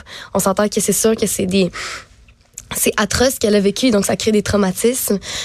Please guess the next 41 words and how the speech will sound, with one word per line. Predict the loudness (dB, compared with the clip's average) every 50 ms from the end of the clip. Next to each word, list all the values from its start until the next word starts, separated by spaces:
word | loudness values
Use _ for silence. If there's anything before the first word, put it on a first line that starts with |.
| -12 -14 -2 0 2
Euh, | 4 4 4 4 4 4 4 4 2 0 -2 -6 _
puis | -2 0
je | 0 0
pense | 0 0 -2 0
que | 0 2 4 4 4 2 0
Fanny | 0 0 2 4 4 2
s'en | 2 2 0 0
veut, | 0 0 2 2 2 4 4 2
euh, | 2 0 0 0 -2 -2 -2 -4 -4 -4 -6 -6 -6 -8 -12 -14 _
s'en | -8 -4 -2 2
veut | 2 4 4
vraiment | 4 4 4 4 4 4
beaucoup | 2 0 -2 -4 -2 2 2 2 4
de | 4 2
la | 2 4 2
mort | 2 2 2
d'Ariane. | 0 0 0 0 0 2 2 2 0 0 -2 -6 -10 -12 -12 -14 -2 0 2
Euh, | 4 4 4 4 4 2
elle | 2 0
se | -2 0
sent | 2 2 2
responsable, | 2 2 0 2 2 0 2 2 2 2 2 2 2
donc | 2 0
je | 0
pense | 0 -2 -2 0
que, | 0 2 2 2
euh, | 0 -2 -6 -8 -8 -8 -10 -8 -2 2 2 4
l'idée | 4 4 4 4 4
de | 4 4
devenir | 4 4 4 2 2 2
policière, | 0 0 0 2 2 2 2 2
c'est | 2 0
un | 0 2
peu | 2 2
un | 2 2
échappatoire | 2 0 0 -2 0 0 0 0 0
pour | -2 0 2 2
elle | 2 2 2
en | 2
se | 0
disant, | 0 0 2 2 2 2 2 0